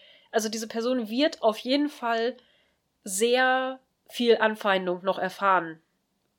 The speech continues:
in dieser Stadt, wo ich herkomme. Ich weiß das, weil selbst ich habe da sehr viel Anfeindung erfahren und ich hab einfach nur schwarze Klamotten getragen. Also, ne,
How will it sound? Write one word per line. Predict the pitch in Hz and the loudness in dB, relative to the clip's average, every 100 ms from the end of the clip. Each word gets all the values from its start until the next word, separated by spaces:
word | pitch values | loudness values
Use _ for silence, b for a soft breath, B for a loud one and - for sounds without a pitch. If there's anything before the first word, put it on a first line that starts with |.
| _ | _
in | 226 202 | 4 4
dieser | 190 175 | 4 2
Stadt, | - 185 175 _ - | 4 0 0 _ -6
wo | 185 190 | 2 4
ich | 180 | 4
herkomme. | 196 180 190 180 170 | 4 2 2 -2 -4
Ich | - - | -2 4
weiß | 196 185 | 4 4
das, | 180 208 - - | 2 2 -2 0
weil | 208 196 180 - | 4 4 2 4
selbst | 202 196 - | 4 4 0
ich | 240 226 - - | -4 -4 -6 0
habe | 196 185 | 2 4
da | 175 | 4
sehr | 175 180 | 4 2
viel | 175 180 | 2 -2
Anfeindung | 196 190 180 180 185 170 | -2 0 0 0 -2 -4
erfahren | - 196 185 202 | -2 2 2 2
und | 202 202 - | -2 -8 -8
ich | 214 - - | -8 -8 -4
hab | 190 - | -4 0
einfach | 196 185 | 0 2
nur | 185 | 0
schwarze | 180 170 - | 0 0 0
Klamotten | - 175 190 190 | -4 0 2 2
getragen. | 170 160 170 156 190 226 | -2 -4 0 0 -2 -4
Also, | - 180 175 175 B B B B - | 0 2 2 0 B B B B -2
ne, | 196 233 | 6 6